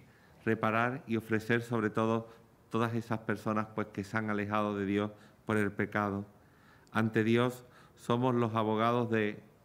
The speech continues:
los nuestros, ¿no? Todos traemos aquí los sufrimientos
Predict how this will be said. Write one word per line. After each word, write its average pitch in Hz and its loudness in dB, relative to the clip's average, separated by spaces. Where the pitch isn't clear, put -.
los 104 0
nuestros, 127 -2
¿no? 123 -4
Todos 107 -4
traemos 107 -2
aquí 110 -2
los 107 -2
sufrimientos 117 -2